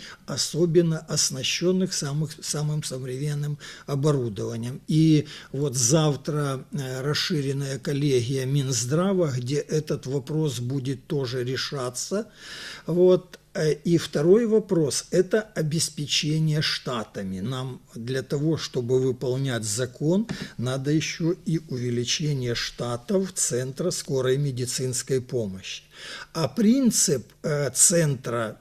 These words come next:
э, медицинской помощи будет таков, что Центр областной, он будет охватывать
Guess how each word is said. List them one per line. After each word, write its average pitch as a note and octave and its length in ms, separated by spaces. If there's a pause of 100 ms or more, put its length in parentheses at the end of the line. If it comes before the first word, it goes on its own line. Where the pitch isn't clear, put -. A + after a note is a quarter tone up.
(100)
э, E3 140
медицинской C#3 720
помощи A#2+ 540
будет G3 400
таков, A#2+ 540
что C#3+ 440 (540)
Центр E3+ 760
областной, D#3+ 840 (140)
он D3 320
будет D#3 720
охватывать E3 1040